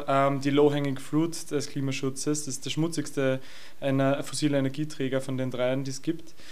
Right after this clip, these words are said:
Ähm, und es ist, glaub ich, klar zu sehen, dass wir das als, äh, als absolute Notfallsmaßnahme, wenn dann, in Stellung bringen können.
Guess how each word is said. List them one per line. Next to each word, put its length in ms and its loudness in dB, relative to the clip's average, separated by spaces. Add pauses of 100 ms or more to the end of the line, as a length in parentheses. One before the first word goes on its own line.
(340)
Ähm, 500 8 (540)
und 340 4 (580)
es 200 2
ist, 260 4
glaub 160 8
ich, 120 2
klar 220 8
zu 120 0
sehen, 340 6
dass 160 2
wir 240 10
das 180 4
als, 200 2
äh, 220 0 (240)
als 300 4
absolute 640 2
Notfallsmaßnahme, 1300 2
wenn 180 2
dann, 160 4
in 80 -2
Stellung 300 -2
bringen 280 -4
können. 400 0